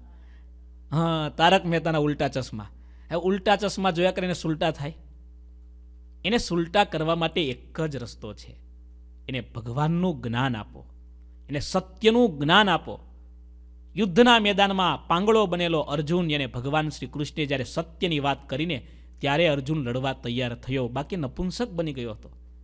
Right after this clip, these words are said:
કાયર બની ગયો હતો. મહાવીર યોદ્ધા ઇન્દ્રને હચમચાવી નાખે આવો યોદ્ધા કાયર થઈ જાય તો આ દુનિયાના માણસોની ક્યાં વાત કરવી? આ સત્સંગનું જ્ઞાન આપવું,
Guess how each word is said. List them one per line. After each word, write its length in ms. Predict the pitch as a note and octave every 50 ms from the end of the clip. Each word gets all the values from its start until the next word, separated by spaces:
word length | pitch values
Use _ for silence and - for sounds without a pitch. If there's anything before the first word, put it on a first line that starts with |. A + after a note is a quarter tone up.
| - -
કાયર 300 | - C#3+ D#3+ F#3+ A#3 B3+
બની 220 | B3+ A3+ A#3+ B3+ A#3
ગયો 200 | G3+ G3 F3 C#3
હતો. 240 | C#3+ - - - - - - - - - - - - - - - - - -
મહાવીર 600 | G2+ A2+ D#3+ D#3 F#3+ G#3 G#3+ F#3+ D#3 F3 A#3 C4+
યોદ્ધા 760 | C#4 A#3 A3+ A#3 F3 D#3 D3+ A#3+ G#3+ C#3+ - - - - - - - - - - - - -
ઇન્દ્રને 560 | G3 A3 A3+ A3+ A3+ B3+ B3+ C4 C4 B3 G#3+ - - - - - C#3
હચમચાવી 500 | F#3 D#3+ - G#3+ A#3 A3+ A#3+ A3+ A3 A3
નાખે 240 | G#3+ G#3+ G#3+ G#3
આવો 220 | D#3+ E3 F3+ G#3+ A3+
યોદ્ધા 360 | A3 A3 G3 D#3+ D3+ G#3 G3
કાયર 400 | - - - E3 E3+ A3 B3+ C4
થઈ 240 | B3 - - G3 F3+
જાય 260 | E3+ F3 C#3+ A2+ - - - - - - - - - - - - - - - - - - - - - - - - - - -
તો 60 | D3+
આ 200 | C#3+ D3 E3 E3+
દુનિયાના 520 | D3 B2 C3 D3+ D3+ E3 E3+ F3+ F3+ F#3+ F3+
માણસોની 440 | D#3 D3+ D3+ D3+ - - F3 F3+
ક્યાં 340 | E3+ - - - D3+ F3+ F3
વાત 280 | C#3 C3+ C#3 - - -
કરવી? 400 | C3 C3 C3+ C#3 B2 G2+ - - - - - - - - - - - - - - - - - - - - - - - - - - - - - - - - - - - - - - - - - - -
આ 40 |
સત્સંગનું 880 | B2 - - F3 F3+ - - - - - G3+ G3+ G#3 G#3+ G#3 D#3+ B2 C3
જ્ઞાન 320 | C3 C3 C#3+ E3+ F#3 E3
આપવું, 400 | C#3 A#2+ - - - - - -